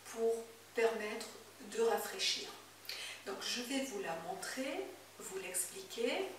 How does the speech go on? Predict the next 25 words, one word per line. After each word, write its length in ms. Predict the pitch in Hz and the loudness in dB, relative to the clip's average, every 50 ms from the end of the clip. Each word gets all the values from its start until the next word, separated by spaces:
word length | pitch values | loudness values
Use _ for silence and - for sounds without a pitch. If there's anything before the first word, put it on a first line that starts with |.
| - - - - - - - - - - - - - - - | -10 -14 -14 -14 -16 -16 -16 -18 -18 -18 -18 -12 -10 -8 -4
Ensuite, 400 | - 254 - - - 254 233 - | -4 -2 -2 0 -2 -2 -2 -2
on 80 | 208 214 | -2 -2
va 80 | - 208 | 0 0
essayer 300 | - - 196 196 214 214 | 2 2 2 2 2 2
de 40 | |
la 80 | 202 202 | 0 -2
faire 220 | 202 - 196 190 - - | -2 -2 -4 -4 -2 -2
ensemble. 560 | - - - - 254 247 - - - - - - - - | 8 10 10 10 10 10 8 8 6 6 2 -2 -2 -2
Je 140 | - 208 196 196 - - 247 | -2 -4 -4 -4 0 4 6
donnerai 320 | 247 247 254 254 262 269 | 6 6 6 4 2 2
une 180 | 262 240 226 214 | 2 2 0 2
variante 560 | 214 220 - - 214 214 220 220 202 - - - - | 4 6 6 6 6 4 2 2 2 0 -4 -4 0
aussi. 360 | - - - 240 - 240 - - - - - - - - - - - - - - - - | 2 2 2 2 0 -4 -4 -8 -10 -10 -10 -10 -8 -8 -10 -10 -10 -12 -14 -12 -4 0
Et 80 | - | 0
puis, 180 | 226 226 262 277 | 0 2 2 4
je 120 | - 247 | 4 4
vous 180 | 226 220 220 214 | 4 4 4 4
donnerai 460 | 220 220 220 220 240 285 - - - | 4 6 6 6 6 4 2 2 0
une 140 | - 240 - | -2 -4 -2
petite 340 | - 254 247 - 247 - - | -2 -2 -2 -2 -2 0 2
astuce 640 | 208 - - - - - 254 269 262 - - - - - - 233 | 4 4 4 4 4 2 2 4 4 4 4 2 0 -4 -4 0
pour 260 | 240 247 240 247 - - - - - - - | 0 0 0 -2 -6 -10 -12 -16 -16 -4 0
rafraîchir 640 | - 220 233 233 226 226 226 226 220 - 254 247 226 | 0 2 2 2 0 0 0 0 0 0 0 0 2
encore 300 | - 220 - - - - | 2 2 4 2 2 2
plus. 400 | - 262 - - - - - | 0 -4 -6 -4 -2 -2 -2